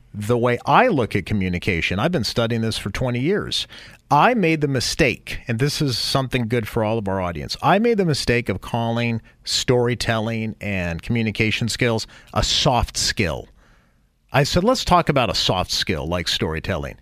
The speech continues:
And he looked at me and he corrected me. And he said, "If you're an entrepreneur with nothing but an idea and you can't tell a story to, to draw me into your journey, then I'm not gonna invest in you."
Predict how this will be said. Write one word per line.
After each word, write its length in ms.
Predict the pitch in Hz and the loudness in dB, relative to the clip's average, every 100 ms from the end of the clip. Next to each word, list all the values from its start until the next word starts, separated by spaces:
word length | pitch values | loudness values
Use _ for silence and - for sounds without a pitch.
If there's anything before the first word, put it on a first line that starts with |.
| - - - | -20 -12 -4
And 140 | 113 | -2
he 240 | - 208 | 2 2
looked 480 | 277 156 135 196 - | 2 2 2 0 2
at 160 | 139 - | 0 2
me 380 | 117 117 120 - | -2 -2 -4 -4
and 160 | 120 107 | -2 -2
he 160 | 135 | -4
corrected 720 | - 120 101 131 147 - 92 | -4 -4 0 0 0 -2 -4
me. 340 | 80 71 69 - _ _ _ - | -6 -10 -16 -20 _ _ _ -4
And 140 | 104 | -2
he 180 | - 151 | 0 0
said, 380 | - 139 127 - | 0 0 0 0
"If 220 | 123 - | -2 0
you're 180 | 165 240 | 2 2
an 80 | 170 | 2
entrepreneur 640 | 147 139 113 123 131 123 | 0 -2 -4 -2 -2 -2
with 260 | 110 104 - | -2 -2 -2
nothing 340 | 120 131 120 | -2 0 -2
but 160 | 104 101 | 0 -2
an 100 | 90 | -2
idea 640 | 80 80 90 107 101 - - - - - _ - | -4 -4 -2 0 -2 -6 -16 -20 -20 -20 _ -2
and 120 | 117 | 2
you 180 | 123 190 | 2 2
can't 300 | - 151 120 | 2 0 0
tell 320 | - 131 127 | -2 -2 -2
a 40 | - | -2
story 680 | - - 113 127 80 53 - _ - | -4 -2 -2 -2 -6 -12 -18 _ -4
to, 240 | 113 80 | -4 -2
to 240 | - 120 113 - - | -2 -2 -4 -8 -2
draw 360 | 123 127 139 | 0 2 2
me 140 | 147 120 | 0 0
into 380 | 117 123 - | 0 0 0
your 260 | 110 104 107 | 0 2 0
journey, 640 | 92 95 160 208 80 82 - _ - | -2 -2 0 -2 -4 -8 -10 _ 0
then 120 | 127 | 2
I'm 120 | 131 | 2
not 140 | 139 | 0
gonna 140 | - 107 | 0 -2
invest 400 | 98 135 - - | 0 -2 -2 -4
in 80 | 73 | -6
you." 160 | - | -8